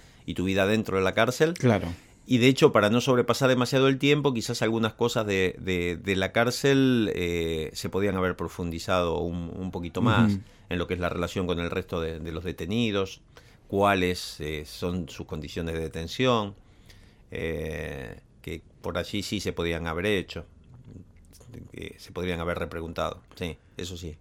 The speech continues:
Speaker 2: Sí, bueno, pero
Speaker 1: Siempre, cuando
Speaker 2: Sie-,
Speaker 1: lo
Speaker 2: siempre, obviamente, obvio, obvio, obvio, siempre hay, eh, lo que pasa es que, bueno, también ya, ya te estás metiendo también en otro terreno más. Eh,
Speaker 1: Sí.
Speaker 2: si empezás a preguntar qué, cómo es su día dentro de la cárcel, en realidad ya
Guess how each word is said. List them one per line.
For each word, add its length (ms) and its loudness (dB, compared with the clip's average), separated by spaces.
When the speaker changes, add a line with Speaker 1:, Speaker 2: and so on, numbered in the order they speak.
Speaker 2:
Sí, 220 12
bueno, 240 12
pero 640 8
Speaker 1:
Siempre, 500 10
cuando 240 10
Speaker 2:
Sie-, 40 8
Speaker 1:
lo 80 6
Speaker 2:
siempre, 400 12
obviamente, 580 10
obvio, 360 6
obvio, 340 6
obvio, 240 6
siempre 320 4
hay, 200 8
eh, 420 8
lo 120 2
que 40 6
pasa 160 10
es 40 12
que, 40 12
bueno, 220 12
también 1200 6
ya, 180 8
ya 140 12
te 80 12
estás 200 12
metiendo 340 12
también 200 8
en 100 10
otro 380 12
terreno 460 6
más. 440 0
Eh, 140 -4
Speaker 1:
Sí. 220 2
Speaker 2:
si 160 -6
empezás 400 2
a 40 10
preguntar 440 8
qué, 320 0
cómo 220 8
es 60 8
su 200 12
día 220 12
dentro 240 10
de 60 12
la 60 8
cárcel, 340 8
en 140 2
realidad 220 6
ya 340 6